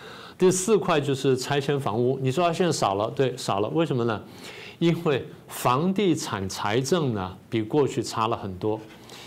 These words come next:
过去我们晓得，你看大陆的影片也好啊，这个房地产呢，或这个什么房屋中介呢，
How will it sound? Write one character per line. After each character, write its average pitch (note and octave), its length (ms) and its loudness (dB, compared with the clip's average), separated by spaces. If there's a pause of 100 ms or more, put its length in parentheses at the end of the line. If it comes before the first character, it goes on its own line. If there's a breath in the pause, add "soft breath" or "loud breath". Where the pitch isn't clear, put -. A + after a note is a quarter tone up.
(340 loud breath)
过 F#3+ 160 6
去 F#3 140 2
我 C3+ 180 6
们 C#3+ 180 2
晓 C3+ 180 2
得， A#2 200 2
你 B2 100 2
看 D3 180 -2
大 D3 140 2
陆 C#3+ 100 2
的 C3 160 2
影 A2 220 0
片 C3+ 240 0
也 B2+ 80 4
好 A2+ 220 0
啊， B2+ 280 0
这 C3 160 -2
个 C#3 80 2
房 C3+ 280 -2
地 D3 120 0
产 A2+ 240 -4
呢， A#2+ 80 0
或 C3 240 0
这 - 140 -2
个 C3+ 100 6
什 B2 160 -2
么 B2 80 0
房 A#2+ 220 0
屋 D3+ 80 0
中 C#3+ 220 0
介 C#3 140 2
呢， A#2+ 180 0